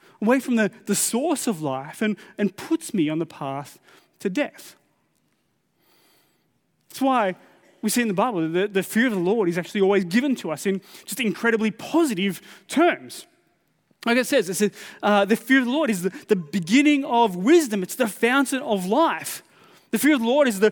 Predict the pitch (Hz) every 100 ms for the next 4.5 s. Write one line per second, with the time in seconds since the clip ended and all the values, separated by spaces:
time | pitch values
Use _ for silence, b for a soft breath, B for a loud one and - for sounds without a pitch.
0 | - - 220 - - 302 254 277 254 202
1 | 208 - - 247 302 302 240 170 - -
2 | 269 311 254 208 - 233 - 240 302 254
3 | 175 190 - 208 196 B B 233 - 262
4 | 294 285 277 247 220